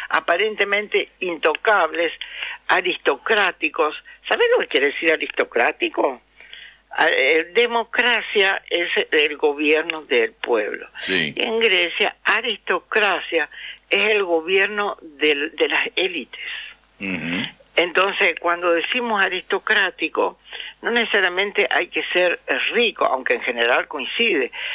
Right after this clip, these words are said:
Speaker 1: pero pertenecer a una determinada estructura de la élite.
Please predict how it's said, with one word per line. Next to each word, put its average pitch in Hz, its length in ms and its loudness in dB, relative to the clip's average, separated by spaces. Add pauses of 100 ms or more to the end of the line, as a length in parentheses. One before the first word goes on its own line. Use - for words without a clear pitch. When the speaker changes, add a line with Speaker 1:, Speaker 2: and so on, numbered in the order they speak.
(160)
Speaker 1:
pero 165 320 4
pertenecer 175 1000 0
a 156 100 2
una 185 260 0
determinada 151 640 0
estructura 151 600 -2
de 135 120 2
la 117 140 0
élite. 110 580 -4